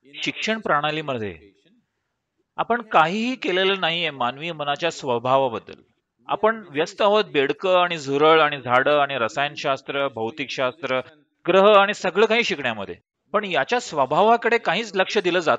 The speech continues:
नाहीये. म्हणून आपल्या क्षमता कशा वापरायच्या आपल्याला माहित नाहीये. सगळ्यात मोठी शक्ती जी आमच्याकडे आहे सध्या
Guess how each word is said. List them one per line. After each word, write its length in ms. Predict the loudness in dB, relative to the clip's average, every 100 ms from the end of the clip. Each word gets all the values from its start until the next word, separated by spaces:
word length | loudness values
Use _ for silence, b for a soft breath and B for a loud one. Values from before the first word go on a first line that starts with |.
| -2
नाहीये. 260 | -12 -12 -20 _ _ _ _ _ _ _ _ _ _
म्हणून 320 | -6 -4 0
आपल्या 240 | 0 0 -4
क्षमता 460 | -2 -4 2 0
कशा 300 | 2 0 4
वापरायच्या 520 | 4 4 2 0 4
आपल्याला 240 | 2 2 0
माहित 220 | -2 -6 -8
नाहीये. 640 | -12 -12 -18 -20 _ -6
सगळ्यात 380 | -6 2 2 2
मोठी 320 | -2 -8 -8
शक्ती 300 | -4 -6 -4
जी 160 | -4 -4
आमच्याकडे 440 | -4 -4 -4 -2
आहे 120 | -2 -4
सध्या 540 | -8 -8 -4 -4